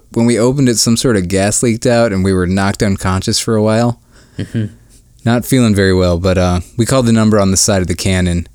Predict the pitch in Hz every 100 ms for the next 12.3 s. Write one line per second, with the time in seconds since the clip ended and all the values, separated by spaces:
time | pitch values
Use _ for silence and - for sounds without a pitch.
0 | - 101 110 107 101 92 90 87 - 90
1 | - 90 87 - 98 107 117 107 98 -
2 | 90 87 95 87 87 87 80 - 95 87
3 | 87 90 - 90 87 87 82 82 82 -
4 | 95 78 73 71 - 67 57 - - -
5 | - 147 113 90 - 104 101 90 95 101
6 | 135 147 117 - 110 104 - 95 98 92
7 | 87 87 85 - - - - - - -
8 | - - - 156 131 123 123 117 - -
9 | - - - - - - - - - -
10 | - - - - 135 117 - - - 107
11 | 107 104 98 98 90 98 95 - 90 87
12 | 87 85 85